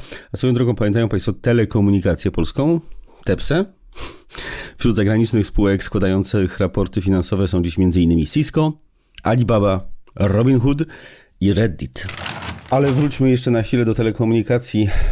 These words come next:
po mężu Orange, bowiem inwestor Wojtek na łamach Pulsu Biznesu rozważa ulokowanie wolnej gotówki właśnie w akcjach Orange Polska jako bezpieczną przechowalnię kapitału. Spółka ma stabilny kurs, wypłaca coraz wyższą dywidendę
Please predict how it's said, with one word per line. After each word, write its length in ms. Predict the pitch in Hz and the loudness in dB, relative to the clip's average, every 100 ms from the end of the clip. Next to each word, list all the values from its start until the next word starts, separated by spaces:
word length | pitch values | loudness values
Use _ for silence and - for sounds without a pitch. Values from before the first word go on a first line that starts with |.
| - - - - | 0 -4 -6 -2
po 100 | 90 | 0
mężu 280 | 95 95 107 | 2 2 2
Orange, 260 | 107 101 - - - - - | 0 -2 -6 -14 -12 -12 -4
bowiem 280 | 101 123 131 | 0 4 4
inwestor 480 | 127 139 131 127 - | 4 2 0 -2 -2
Wojtek 440 | 92 143 127 80 | 0 0 0 -2
na 80 | 92 | 0
łamach 220 | 92 92 | 2 0
Pulsu 260 | - 98 104 | 0 -2 -2
Biznesu 480 | 98 135 139 139 - - | 0 0 0 -2 -4 -2
rozważa 600 | 139 135 107 92 107 151 | 0 2 2 2 0 0
ulokowanie 520 | 117 92 98 98 95 | 0 0 0 0 2
wolnej 200 | 98 98 | 2 2
gotówki 400 | 92 95 - 123 | 0 -2 -2 0
właśnie 380 | 107 101 117 110 | 0 0 0 0
w 40 | |
akcjach 300 | 104 95 85 | -2 -2 -2
Orange 180 | 87 - | -2 -2
Polska 380 | 78 - 85 - _ | -6 -4 -6 -6 _
jako 220 | 95 87 95 | -6 -2 -2
bezpieczną 640 | 98 - 123 127 117 113 | -2 0 -2 0 -2 -2
przechowalnię 520 | - 87 90 87 87 | -4 -2 0 2 0
kapitału. 520 | 85 - - 82 73 - - | 0 0 0 0 -2 -8 -14
Spółka 340 | - 190 185 | -4 -2 0
ma 80 | 165 | 0
stabilny 400 | 123 107 117 98 | 0 0 2 0
kurs, 340 | 87 78 82 - - - - | 0 -2 -4 -8 -12 -12 -6
wypłaca 360 | 92 104 120 117 | -4 -2 -2 0
coraz 260 | 110 95 | 0 0
wyższą 300 | 110 135 107 | -2 -2 -2
dywidendę 500 | 92 90 85 85 107 | 0 0 0 0 -2